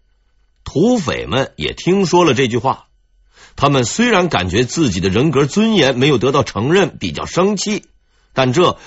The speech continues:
也同时说明王守仁轻视他们，暂时不会动手。对他们而言，这是一个很好的准备时机。其实土匪朋友们应该记住一个真理：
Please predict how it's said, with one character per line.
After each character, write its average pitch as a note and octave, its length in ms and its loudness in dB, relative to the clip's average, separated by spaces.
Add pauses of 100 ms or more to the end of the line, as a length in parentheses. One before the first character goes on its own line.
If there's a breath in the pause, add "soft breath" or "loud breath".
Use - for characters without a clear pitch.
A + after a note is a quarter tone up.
也 A#2 160 0
同 F#3 320 0
时 D3+ 160 0
说 D3 180 0
明 C3+ 220 0
王 C3+ 260 2
守 F#2+ 180 -2
仁 D#2 220 -6
轻 D#4 340 -6
视 B2+ 180 -4
他 D#2 140 -4
们， D2 200 -10 (420 soft breath)
暂 E3+ 300 2
时 C#3+ 200 -2
不 D3+ 260 -2
会 D3 140 -2
动 C3+ 220 -2
手。 - 400 -10 (760 loud breath)
对 G2 140 0
他 C#3+ 220 2
们 A2 140 -2
而 D2 160 -6
言， A#1+ 240 -12 (280)
这 A3 280 2
是 G#2 140 -4
一 F#2 100 -4
个 G2+ 220 -6
很 C#3 460 2
好 C#2+ 280 -2
的 B2+ 100 -4
准 B1+ 220 -8
备 F2 100 -2
时 A2 180 -6
机。 B2 220 -6 (2250)
其 A#3 220 2
实 G3 260 0
土 F#3 160 0
匪 B2 160 0
朋 A#2 200 -4
友 D3+ 60 0
们 G2 200 -2
应 F3+ 180 2
该 F3 180 2
记 D#3+ 260 -2
住 F2+ 160 -4
一 G#2+ 100 -6
个 A#2 100 -2
真 C3 260 -4
理： - 160 -12